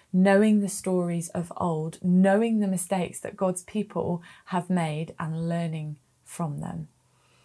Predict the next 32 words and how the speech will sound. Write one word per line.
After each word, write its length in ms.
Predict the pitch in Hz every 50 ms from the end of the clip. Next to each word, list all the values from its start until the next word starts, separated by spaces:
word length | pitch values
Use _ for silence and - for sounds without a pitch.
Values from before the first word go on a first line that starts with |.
| _ _ _ - - -
And 140 | 190 190 202
this 140 | 185 -
isn't 240 | 233 233 220 262 233
a 80 | - 214
message 680 | 202 196 196 180 - - - 165 180 185 185 - - -
to 100 | - 170
shame 540 | - - - - - 190 185 180 175 165 151
us. 380 | 156 165 208 247 254 - - _ _ - - - -
I 80 | - 196
was 240 | 196 202 202 196 202
joking 680 | - 214 196 202 196 - - - - - - 185 185
when 260 | 170 165 165 170 170 165
I 140 | 185 180 170
asked 320 | 160 165 165 151 - -
how 160 | - - 170 170
many 300 | 170 160 160 156 156 156
of 100 | 147 156
us 160 | 156 - -
would 160 | - 160 -
know, 260 | 165 165 160 160 156 156 - - - - - -
um, 220 | - 180 170 160 160
that 180 | 165 156 -
Paul's 340 | - - 180 175 165 160 165
used 300 | 160 165 156 - - -
three 320 | - 185 180 170 165 156 -
Old 220 | - 185 170 165
Testament 600 | - - 175 170 - - 165 160 160 160 156 - - - - _ -
references 640 | 175 175 190 - - - 160 151 - - 170 160 151
in 140 | 165 160 160
this 160 | 156 151 -
paragraph, 540 | - - 160 156 151 151 - - 165 - -
because 320 | - 165 170 170 160 165